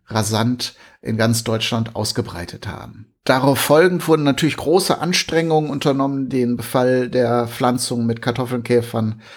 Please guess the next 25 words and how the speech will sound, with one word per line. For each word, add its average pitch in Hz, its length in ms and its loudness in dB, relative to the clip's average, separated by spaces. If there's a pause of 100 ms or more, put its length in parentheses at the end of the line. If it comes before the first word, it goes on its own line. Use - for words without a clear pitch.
(240)
äh, 117 320 2
zurückzudrängen. 160 1120 0 (260)
Ich - 380 -8 (360)
erinnere 143 360 2
mich 151 160 -4
noch, 139 160 -2
ich - 140 -2
habe 127 100 -2
jetzt 135 180 0
nicht 139 160 0
noch 131 120 -2
mal 131 120 2
danach 127 300 -2
gesucht, 147 480 -6 (420)
ähm, 117 720 0 (520)
a-, - 260 -14 (120)
aber 127 240 2
bis, 135 400 0
bis 165 200 2
ins - 360 -4
frühe 151 360 0
zwanzigste 156 540 -2
Jahrhundert, 135 720 0 (400)
ähm, 120 440 2
wurden, 127 640 0